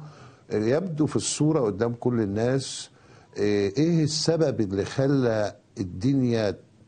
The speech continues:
تنفجر كده فجأة وقضية ريجيني تعود إلى السطح مرة أخرى. الانطباع اللي موجود حقيقة دلوقتي في إيطاليا إن ريجيني وكأنه قتل بالأمس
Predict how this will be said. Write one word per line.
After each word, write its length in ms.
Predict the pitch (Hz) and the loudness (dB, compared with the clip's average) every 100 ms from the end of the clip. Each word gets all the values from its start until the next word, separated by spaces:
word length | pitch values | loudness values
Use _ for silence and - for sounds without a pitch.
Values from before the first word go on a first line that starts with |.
| _ | _
تنفجر 600 | - 92 85 - 78 107 | -2 -2 0 0 0 -2
كده 280 | - 123 104 | -2 -2 -2
فجأة 520 | 98 120 117 113 110 | -2 -2 -2 -2 0
وقضية 560 | 107 92 92 92 120 120 107 | 2 0 -2 -2 0 0 -2
ريجيني 640 | 95 90 110 113 110 107 107 - - - | -4 -2 0 0 0 -4 -6 -20 -20 -4
تعود 420 | 101 90 110 117 | -2 2 2 0
إلى 120 | 85 87 | 0 -2
السطح 540 | - 107 110 - - | -2 -4 -4 -8 -10
مرة 300 | 90 92 80 | -4 -2 0
أخرى. 580 | 82 76 73 62 - 76 - - - - _ 113 | -2 -4 -8 -8 -12 -12 -14 -20 -20 -20 _ -2
الانطباع 540 | 123 131 143 170 254 | 0 0 0 0 0
اللي 120 | 185 | 0
موجود 380 | 151 123 120 165 | 2 0 0 -2
حقيقة 640 | 139 104 - 139 143 123 107 | -2 -6 -2 -2 -2 -2 -2
دلوقتي 480 | 104 95 107 107 | -2 0 0 -2
في 100 | 98 | -6
إيطاليا 560 | 80 92 104 123 147 151 - - - - _ 120 | -6 -2 0 0 0 -2 -8 -20 -20 -20 _ 0
إن 220 | 117 110 | 2 2
ريجيني 720 | 110 104 147 170 165 156 156 | 2 2 2 2 2 0 -2
وكأنه 1080 | 101 101 120 110 139 147 147 143 135 147 151 - - _ - _ _ _ _ _ _ - - | -2 0 0 0 2 2 2 2 2 0 -4 -10 -20 _ -20 _ _ _ _ _ _ -20 -4
قتل 380 | 151 151 135 113 | -2 0 0 -2
بالأمس 840 | 85 87 80 78 - - - - | -2 -4 -2 -6 -6 -10 -10 -10